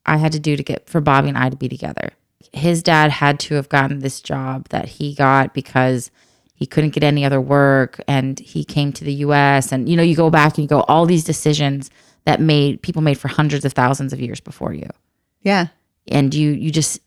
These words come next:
Speaker 1: kind of look at the wonder and awe of how one little decision has this huge rippling impact.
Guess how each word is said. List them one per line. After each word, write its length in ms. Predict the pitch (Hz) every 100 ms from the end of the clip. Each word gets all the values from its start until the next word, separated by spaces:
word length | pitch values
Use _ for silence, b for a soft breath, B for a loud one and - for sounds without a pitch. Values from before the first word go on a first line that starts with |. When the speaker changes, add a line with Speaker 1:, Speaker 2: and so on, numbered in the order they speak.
| -
Speaker 1:
kind 200 | - 190
of 60 | 170
look 120 | 165
at 80 | 175
the 80 |
wonder 440 | 143 139 143 147 135
and 100 | -
awe 300 | 131 139 131 -
of 100 | 139
how 300 | - 143 139
one 360 | 139 147 160
little 360 | 156 151 139 135
decision 680 | - 135 196 190 139 135 139 _ _ _ _
has 160 | - 143
this 140 | 147
huge 520 | - 180 180 160 147 - _ _ _
rippling 380 | 156 160 156 143
impact. 580 | 139 135 - - - -